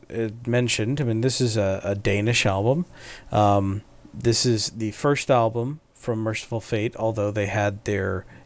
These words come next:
E P before that, uh, which, uh, was Merciful Fate, but I believe is also known as, uh, Nuns Have No Fun. Is that, uh,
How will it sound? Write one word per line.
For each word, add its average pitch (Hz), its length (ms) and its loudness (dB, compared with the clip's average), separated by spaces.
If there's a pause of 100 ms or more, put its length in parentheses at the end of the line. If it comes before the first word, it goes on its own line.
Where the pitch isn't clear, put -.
E 127 140 4
P 120 240 2
before 104 480 0
that, 92 420 -2 (200)
uh, 95 260 0
which, - 460 0 (500)
uh, 101 300 2 (120)
was - 400 -6 (320)
Merciful 151 360 0
Fate, 165 380 4 (840)
but 123 260 0
I 117 100 0
believe 117 260 -2
is 117 140 -4
also 117 300 -2
known 113 280 -4
as, 101 320 -6 (220)
uh, 98 300 -4 (300)
Nuns 123 340 4
Have 123 140 2
No - 140 2
Fun. 156 340 4 (1300)
Is 120 120 -4
that, 117 180 2
uh, 120 80 2